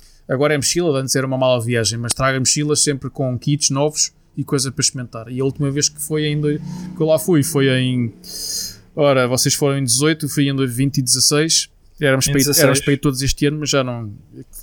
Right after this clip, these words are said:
Speaker 1: provavelmente vai ser cancelado.
Speaker 2: Sim.
Speaker 1: Ahm, é, é assim, é marcar reuniões com eles e fazer-lhes lá a conversa e eles dão os kits. Pá, e pronto, e isso e outras coisas, não é? E catálogos e,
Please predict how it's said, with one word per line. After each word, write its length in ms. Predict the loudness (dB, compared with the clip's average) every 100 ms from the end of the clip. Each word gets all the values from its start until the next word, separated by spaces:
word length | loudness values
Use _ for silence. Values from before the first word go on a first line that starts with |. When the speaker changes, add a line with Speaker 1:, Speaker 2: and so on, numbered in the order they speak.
| -10
Speaker 1:
provavelmente 360 | -2 0 2 0
vai 100 | 0
ser 140 | 0
cancelado. 380 | 0 0 0 -4 -6 -18 -20 -10 -2
Speaker 2:
Sim. 460 | 2 2 4 4
Speaker 1:
Ahm, 600 | 6 6 4 2 -2 -4 -8 -2
é, 300 | 2 2 0 -4
é 80 | 0
assim, 320 | 2 2 -2 -10 _ -10
é 320 | -4 0 2
marcar 340 | 2 0 2 2
reuniões 340 | 2 0 0
com 220 | 0 2
eles 260 | 2 2 0
e 80 | -2
fazer-lhes 460 | 0 0 0 -2
lá 160 | -2 -2
a 40 |
conversa 520 | -2 0 2 2 2 0
e 20 |
eles 180 | -2 -2
dão 140 | 0
os 100 | -2
kits. 360 | -2 -6 -6 -8 _ _
Pá, 220 | -16 -12 -4
e 100 | -2
pronto, 280 | 0 -2 0
e 60 |
isso 180 | 0 0
e 20 |
outras 180 | -2 -4
coisas, 340 | -2 -4 -4
não 100 | -6
é? 60 | -4
E 60 | 0
catálogos 520 | 2 2 0 -2
e, 120 | -6